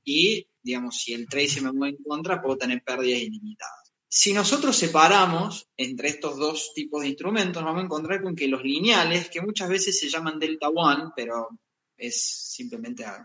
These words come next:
un nombre, <laughs> un nombre bastante marketinero, los futuros, por ejemplo, que replican el comportamiento del subyacente, en la mayoría de sus casos lo replican de manera lo más simétrica posible.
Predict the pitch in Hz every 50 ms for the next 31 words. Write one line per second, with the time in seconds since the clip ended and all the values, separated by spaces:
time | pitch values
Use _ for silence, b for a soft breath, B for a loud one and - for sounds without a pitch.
0 | _ _ _ _ _ - - 113 117 113 120 113 110 101 - - - - - -
1 | - - - - - - - _ _ 131 120 127 135 135 135 131 123 117 117 120
2 | - 131 135 135 123 123 120 113 123 120 131 139 147 147 143 147 156 147 B B
3 | B B B B B B B B B _ _ _ - 170 185 185 190 190 214 220
4 | 220 294 269 226 202 196 196 - 185 175 175 180 196 196 185 175 175 - - 131
5 | 135 131 139 143 143 - - 202 214 202 190 170 156 143 135 135 131 120 131 123
6 | - 131 135 151 160 170 165 147 135 123 - - - 139 151 160 - 247 254 226
7 | 208 170 160 160 - - - 120 120 120 123 123 120 117 120 120 135 160 170 160
8 | 147 - - - - - 139 147 147 - 156 139 127 110 117 113 107 - 135 135
9 | 135 139 131 120 110 107 104 104 110 120 127 139 139 139 120 110 107 107 117 123
10 | 123 - - - - - _ _ b b b _ - - - - 117 117 131 143
11 | 147 143 139 135 131 107 113 113 - - 139 - - 185 165 156 156 165 196 -